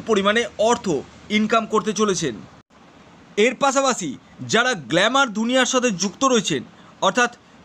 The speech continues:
ক্যামেরার সামনে কাজ করেন বা ক্যামেরার পিছনে, তাদের ক্ষেত্রে এই অক্টোবর এবং নভেম্বর মাস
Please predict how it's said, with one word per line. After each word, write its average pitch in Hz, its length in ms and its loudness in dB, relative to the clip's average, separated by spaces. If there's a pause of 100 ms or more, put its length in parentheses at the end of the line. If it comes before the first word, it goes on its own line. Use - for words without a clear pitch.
ক্যামেরার 247 400 2 (120)
সামনে 220 300 2
কাজ 247 200 0
করেন 247 300 0
বা 160 80 2 (440)
ক্যামেরার 208 400 2 (100)
পিছনে, 233 340 0 (500)
তাদের 233 240 2
ক্ষেত্রে 160 320 -2 (760)
এই 196 160 2 (200)
অক্টোবর 262 520 0 (200)
এবং 185 140 0 (160)
নভেম্বর 247 420 2
মাস 143 240 -6